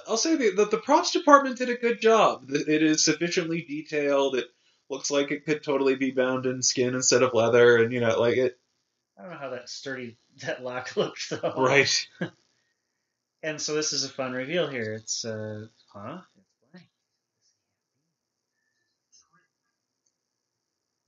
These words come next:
Speaker 2: That paper looks really good for being
Speaker 1: Centuries old,
Speaker 2: several
Speaker 1: yeah.
Speaker 2: thousand years old, possibly.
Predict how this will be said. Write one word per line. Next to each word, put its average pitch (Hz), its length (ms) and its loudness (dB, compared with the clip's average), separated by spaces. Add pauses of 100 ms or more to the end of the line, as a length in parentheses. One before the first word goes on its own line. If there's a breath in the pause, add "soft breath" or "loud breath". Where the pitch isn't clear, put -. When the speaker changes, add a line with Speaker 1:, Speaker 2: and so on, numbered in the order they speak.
(540)
Speaker 2:
That - 160 -16
paper 175 260 -8
looks 131 240 -10
really 151 380 -4
good 139 320 -4
for 113 300 -8 (600 soft breath)
being 120 180 -14
Speaker 1:
Centuries 131 540 -2
old, 117 240 0
Speaker 2:
several 120 220 0
Speaker 1:
yeah. 110 80 -2
Speaker 2:
thousand 131 400 -2
years 110 180 -12
old, 104 220 -12 (340)
possibly. 107 440 -20